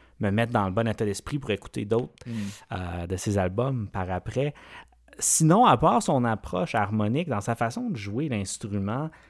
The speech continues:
Speaker 1: euh, ça me semble assez, euh, percussif. Euh, le,
Speaker 2: Ouais.
Speaker 1: le, je pense que le,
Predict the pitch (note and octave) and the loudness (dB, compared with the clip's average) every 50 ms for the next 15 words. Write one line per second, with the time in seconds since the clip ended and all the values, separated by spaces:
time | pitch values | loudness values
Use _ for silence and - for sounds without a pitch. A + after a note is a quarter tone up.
0 | - - - - _ - - - - - F2 D#2 A#1+ - - - G#2+ G2 G2 A#2 | -20 -20 -20 -20 _ -20 -20 -20 -20 -18 -18 -18 -16 -18 -14 -12 -12 -10 -6 -6
1 | D3 D3+ B2 G#2 G2 G2 - - C3+ C3+ C3+ C3 A#2+ G#2 F#2+ F2+ F2 - - G#2+ | -4 -4 -2 -4 -4 -6 -6 -6 -4 -2 0 0 0 0 -2 -4 -6 -6 -8 -8
2 | - - - - - - - - D3 E3+ G#3 A3 G#3+ - - - - A2 G2 G2 | -8 -10 -16 -14 -12 -10 -8 -6 -4 -4 -2 -4 -4 -6 -10 -6 -4 -2 0 0
3 | G2 F#2+ F#2+ F#2+ F#2+ F#2+ G2 F#2+ F#2+ F#2+ F#2+ - - - C3 C3+ C3+ - B2+ G#2+ | 0 0 0 0 0 0 0 0 0 0 -2 -2 -2 -4 -4 -4 -2 -2 -2 -2
4 | G2 F#2+ F#2+ F#2+ F2 | -2 -2 -4 -6 -10